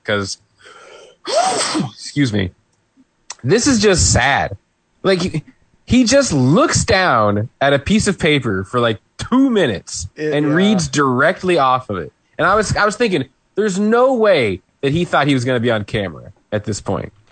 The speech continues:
Speaker 2: Oh, you're right. I bet you not. No, he, he's probably expecting at least some sort of clips to be posted over top of it.
Speaker 1: Jesus, make a graphic. Do something. Like, there's no way Joey Styles cared so little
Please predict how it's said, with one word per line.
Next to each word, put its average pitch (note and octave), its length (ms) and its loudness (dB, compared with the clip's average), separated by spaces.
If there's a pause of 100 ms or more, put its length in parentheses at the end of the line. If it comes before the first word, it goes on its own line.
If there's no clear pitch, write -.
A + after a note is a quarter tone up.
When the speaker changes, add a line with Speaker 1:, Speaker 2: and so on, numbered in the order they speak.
(140)
Speaker 2:
Oh, E3 140 0
you're E3 180 2
right. E3+ 320 0
I C#3 100 -4
bet F#3 200 0
you D3 80 -2
not. C#3+ 300 -2
No, C#3+ 320 0
he, C#3+ 240 -4
he's D3 200 -6
probably E3 280 0
expecting D#3 360 -2
at C3+ 60 -2
least D#3 200 0
some F3 180 2
sort C3+ 160 -2
of A#2+ 100 -6
clips - 300 -2
to B2+ 80 -8
be B2+ 100 -2
posted C3 360 -4
over A2+ 120 -6
top - 80 -2
of D#4 60 4
it. - 20 6
Speaker 1:
Jesus, G#3+ 460 4
make C#4+ 260 2
a G#3 80 2
graphic. F3+ 880 0 (160)
Do B3+ 220 0
something. G#3 640 0
Like, C#3+ 220 -2
there's G3+ 200 -2
no C4+ 320 2
way A3 260 2
Joey D3+ 200 2
Styles D3 320 -2
cared D3 400 -4
so D#3 260 -2
little A2+ 520 -2